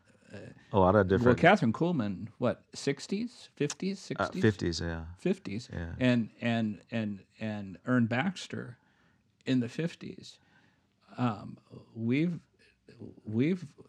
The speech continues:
Speaker 2: represented generations
Speaker 1: Yeah. Yeah.
Speaker 2: of pastors.
Speaker 1: I thought you were gonna do somebody that was dead, dead.
Speaker 2: That
Speaker 1: Uh,
Speaker 2: was what?
Speaker 1: Dead, dead, like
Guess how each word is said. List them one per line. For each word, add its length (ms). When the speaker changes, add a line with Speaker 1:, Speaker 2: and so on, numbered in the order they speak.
Speaker 2:
represented 720
generations 1040
Speaker 1:
Yeah. 80
Yeah. 100
Speaker 2:
of 160
pastors. 680
Speaker 1:
I 80
thought 260
you 80
were 60
gonna 160
do 140
somebody 400
that 160
was 120
dead, 360
dead. 240
Speaker 2:
That 120
Speaker 1:
Uh, 40
Speaker 2:
was 120
what? 300
Speaker 1:
Dead, 300
dead, 320
like 160